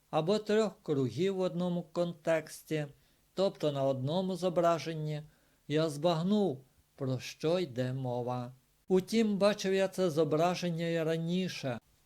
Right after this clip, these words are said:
але доки не прийде належний час, зміст не відкриється.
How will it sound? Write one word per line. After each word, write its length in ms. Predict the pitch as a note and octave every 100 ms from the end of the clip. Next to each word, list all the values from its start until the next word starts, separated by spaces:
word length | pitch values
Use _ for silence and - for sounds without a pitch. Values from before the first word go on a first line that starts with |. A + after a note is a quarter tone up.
| -
але 260 | C#3+ D3+
доки 360 | D3 F3+ G#3 G#3
не 160 | F#3 G3
прийде 420 | F3+ F#3+ E3+ E3+
належний 600 | D#3+ D3+ D3 C3 C3+ B2+
час, 560 | B2+ D#3 E3+ E3+ - - _ _ -
зміст 580 | A#2+ C3 C#3 D3 D3 -
не 160 | C#3+
відкриється. 1120 | C#3 C3 - C3 B2+ B2 B2 - - C3 B2+